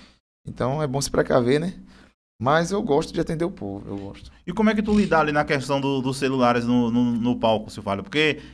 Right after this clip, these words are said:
Speaker 2: cara, às vezes isso é,
Speaker 1: Eu não
Speaker 2: é um
Speaker 1: vou
Speaker 2: problema
Speaker 1: mentir,
Speaker 2: pra
Speaker 1: velho.
Speaker 2: muito
Speaker 1: Boa
Speaker 2: artista,
Speaker 1: pergunta.
Speaker 2: outros artistas
Speaker 1: Boa
Speaker 2: ficam, tipo,
Speaker 1: pergunta.
Speaker 2: chateados, né?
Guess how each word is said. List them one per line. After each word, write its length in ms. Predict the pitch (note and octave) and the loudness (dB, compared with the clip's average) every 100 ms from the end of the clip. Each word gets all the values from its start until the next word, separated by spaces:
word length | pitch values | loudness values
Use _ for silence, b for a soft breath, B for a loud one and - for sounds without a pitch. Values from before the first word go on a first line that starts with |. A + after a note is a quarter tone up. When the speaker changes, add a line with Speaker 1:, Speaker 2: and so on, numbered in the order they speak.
| B | B
Speaker 2:
cara, 420 | F#3 F#3 D3 B2+ | 0 4 6 6
às 180 | C#3+ C3+ | 4 4
vezes 300 | D3 E3+ F#3 | 2 -2 -4
isso 420 | D#3+ F3 F3 G#3 - | -4 -4 -4 -6 -2
é, 140 | - | 2
Speaker 1:
Eu 40 | D3 | 6
não 80 | |
Speaker 2:
é 40 | D#3+ | 6
um 40 | |
Speaker 1:
vou 120 | F3 | 6
Speaker 2:
problema 320 | F#3+ A3+ D#3+ E3 | 6 6 6 6
Speaker 1:
mentir, 60 | C#3 | 8
Speaker 2:
pra 80 | C3 | 6
Speaker 1:
velho. 100 | A#2+ | 6
Speaker 2:
muito 120 | A#2+ | 6
Speaker 1:
Boa 120 | D#3+ | 8
Speaker 2:
artista, 200 | D3+ D3+ | 8 8
Speaker 1:
pergunta. 380 | F3+ C#3+ C3 C3+ D3 | 8 8 4 4 4
Speaker 2:
outros 340 | D#3+ F3 E3 | 4 0 2
artistas 400 | E3 D3 C#3 D3+ | 2 2 -6 -2
Speaker 1:
Boa 100 | B2+ | 0
Speaker 2:
ficam, 140 | C3+ D#3 | 2 2
tipo, 100 | B2 | 2
Speaker 1:
pergunta. 180 | A2+ - | -2 0
Speaker 2:
chateados, 500 | D#3 D3+ E3+ C#3+ | 0 0 2 2
né? 80 | C#3+ | 2